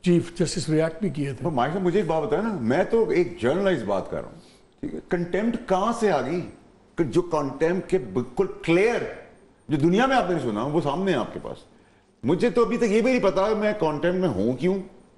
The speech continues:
Speaker 2: मेरे पर charge क्या है, मैंने गुनाह कबीरा क्या किया। अगर गुनाह कबीरा मेरा ये कि मैंने सवाल किया justice बा-, बाबर सत्तार की तकरीरी के अंदर, अतहर मल्ला judge ने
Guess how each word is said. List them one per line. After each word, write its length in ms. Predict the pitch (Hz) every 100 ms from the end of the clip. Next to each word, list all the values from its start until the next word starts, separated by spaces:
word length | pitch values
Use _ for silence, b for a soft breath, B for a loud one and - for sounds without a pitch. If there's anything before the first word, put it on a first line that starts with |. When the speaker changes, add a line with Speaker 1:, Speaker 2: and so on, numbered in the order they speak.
| _ -
Speaker 2:
मेरे 200 | 135 151
पर 120 | 156
charge 320 | - 110 104 120
क्या 220 | 160 156
है, 280 | 160 160 - 110
मैंने 320 | 143 156 131 - -
गुनाह 300 | 95 127 135
कबीरा 380 | 151 117 127 -
क्या 140 | 160
किया। 160 | 143 135
अगर 180 | 123 127
गुनाह 260 | 120 117
कबीरा 360 | 147 143 131 139
मेरा 180 | 135 135
ये 200 | 127 135
कि 80 | 139
मैंने 140 | 135
सवाल 340 | 117 113 131
किया 340 | 139 123 131 123
justice 520 | 107 110 - 120 120 - B B B _ -
बा-, 340 | 69 76 98 98
बाबर 280 | 98 123 147
सत्तार 360 | 131 113 113
की 300 | 113 117 110
तकरीरी 500 | - 120 123 135 147
के 100 | 131
अंदर, 180 | 120 110
अतहर 320 | 127 117 127
मल्ला 440 | 127 120 113 113 110
judge 320 | 98 98 101
ने 280 | 101 104